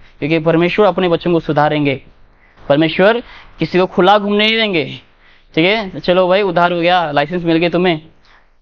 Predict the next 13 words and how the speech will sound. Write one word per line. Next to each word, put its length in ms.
हाँ, 260
अभी 160
तुम 200
किधर 220
भी 200
मन 260
चाहे 280
तुम 220
bike 180
चलाओ, 320
ये 120
नहीं, 120
कौ-, 220